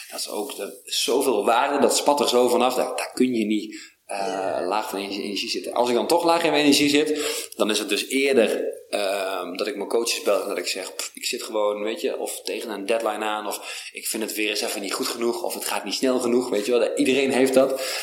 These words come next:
Speaker 1: Dan zit ik eerder daarom laag in mijn energie. Eh, dus daar zoek ik nu meer mijn op, omdat ik weet dat ik het fysiek heb, ik het echt wel goed. Ehm, het is niet dat ik dat verwaarloos, maar toch. Ehm, zo moet iedereen eigenlijk voor zichzelf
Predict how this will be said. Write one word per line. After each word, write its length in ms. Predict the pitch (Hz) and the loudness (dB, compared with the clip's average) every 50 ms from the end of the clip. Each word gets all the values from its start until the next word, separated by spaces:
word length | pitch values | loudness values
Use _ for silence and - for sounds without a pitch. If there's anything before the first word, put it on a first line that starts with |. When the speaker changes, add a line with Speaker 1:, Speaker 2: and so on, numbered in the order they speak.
| - | -2
Speaker 1:
Dan 100 | - 107 | 2 4
zit 80 | 113 117 | 6 6
ik 80 | 107 | 6
eerder 320 | - 117 127 110 101 95 - | 6 4 4 4 4 2 2
daarom 320 | 110 113 131 156 170 175 170 | 4 4 6 6 6 6 6
laag 200 | 165 170 170 165 | 6 6 6 4
in 60 | 165 | 4
mijn 120 | 156 156 | 4 4
energie. 500 | 160 160 156 170 180 214 240 - - - - | 4 4 4 6 6 4 4 2 -2 -8 -4
Eh, 160 | - - - | -2 0 2
dus 140 | - 104 - | 2 4 4
daar 200 | 113 113 123 123 | 6 6 6 6
zoek 180 | - 127 120 123 | 4 4 4 4
ik 120 | - 104 | 4 4
nu 160 | 113 123 127 | 4 6 6
meer 280 | 120 123 123 127 123 117 | 6 6 4 4 4 4
mijn 400 | 117 117 120 131 139 143 139 - | 4 4 4 4 2 2 4 4
op, 120 | 127 127 | 4 4
omdat 280 | 120 92 113 110 107 104 | 6 4 4 4 4 2
ik 80 | 101 | 4
weet 200 | 95 110 110 107 | 4 4 4 4
dat 80 | - - | 4 2
ik 80 | - - | 2 2
het 100 | - - | 2 0
fysiek 260 | - 110 113 113 - | 0 0 -2 0 0
heb, 140 | 101 - - | 0 -2 0
ik 80 | - | -2
het 140 | - - - | -4 -2 0
echt 220 | - 107 - - | 0 0 0 2
wel 220 | - 98 87 90 - | 4 4 4 4 4
goed. 280 | - - 160 175 - - - - - - - - - - - - - _ | 2 2 2 2 0 -4 -8 -10 -10 -10 -8 -8 -10 -10 -12 -16 -18 _
Ehm, 640 | - 101 107 107 107 104 104 104 104 104 104 101 101 | -6 -4 -2 0 0 0 0 0 0 0 0 -2 -4
het 360 | 95 - - - - - - | -6 -8 -10 -14 -16 -10 -8
is 80 | - - | -4 -2
niet 80 | 117 107 | 0 0
dat 80 | 104 | 0
ik 60 | 92 92 | 0 -2
dat 100 | - - | -2 -4
verwaarloos, 560 | 95 82 - 90 98 104 107 107 110 107 - | -4 -4 -2 -2 -2 0 0 0 0 -2 -2
maar 120 | 90 87 | -4 -2
toch. 300 | - 120 131 107 101 - - - - - - - - - | -2 0 0 0 -4 -6 -10 -10 -10 -12 -14 -16 -18 -16
Ehm, 440 | - - 104 104 104 - 98 101 104 | -10 -8 -8 -6 -6 -6 -4 -4 -2
zo 180 | 101 - 120 120 | -2 0 0 0
moet 140 | 120 123 120 | 0 0 0
iedereen 280 | 127 127 123 117 117 | 2 0 0 0 0
eigenlijk 200 | 104 113 113 - | 0 -2 -2 -2
voor 100 | - 117 | -2 -2
zichzelf 340 | - - - - 120 117 110 | -2 0 0 2 2 2 2